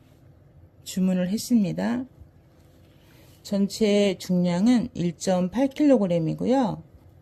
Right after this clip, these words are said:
가격은 삼만 오천 원입니다. 삼만 오천 원 중에서 일부는 결식 아동을 위해서 쓰여지는 프로젝트입니다.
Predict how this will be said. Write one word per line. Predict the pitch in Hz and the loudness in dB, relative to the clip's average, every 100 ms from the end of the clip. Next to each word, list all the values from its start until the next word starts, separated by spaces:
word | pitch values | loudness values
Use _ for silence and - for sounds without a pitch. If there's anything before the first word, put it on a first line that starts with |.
| - - | -20 -10
가격은 | 170 180 185 214 262 | -6 -2 0 2 2
삼만 | 262 277 269 254 233 233 | 2 2 4 4 2 2
오천 | 156 - 190 180 | 0 -2 -2 -2
원입니다. | 170 151 147 151 196 226 247 - _ - - _ _ - | -2 -2 -4 -4 -4 -4 -6 -12 _ -20 -20 _ _ -8
삼만 | - 233 226 214 | 0 2 4 2
오천 | 175 - 185 | 0 -4 -4
원 | 170 165 180 196 | -2 -2 -2 -4
중에서 | - 170 160 156 226 | -4 -6 -4 -4 -2
일부는 | - 180 175 175 156 151 - - - - _ _ - - - _ - - - - | 0 -2 0 -2 -2 -4 -12 -20 -20 -20 _ _ -20 -20 -20 _ -20 -20 -20 -2
결식 | 190 190 - 214 202 | 0 0 0 2 4
아동을 | 165 175 196 185 | 4 2 0 0
위해서 | 170 156 - 220 | 0 -2 -2 -4
쓰여지는 | 214 233 226 190 156 151 147 - - - _ - - | -2 0 0 0 -4 -6 -8 -18 -20 -20 _ -20 -10
프로젝트입니다. | 220 220 202 180 - 165 151 151 147 175 202 | -4 -2 -2 -6 -8 -6 -4 -6 -8 -8 -10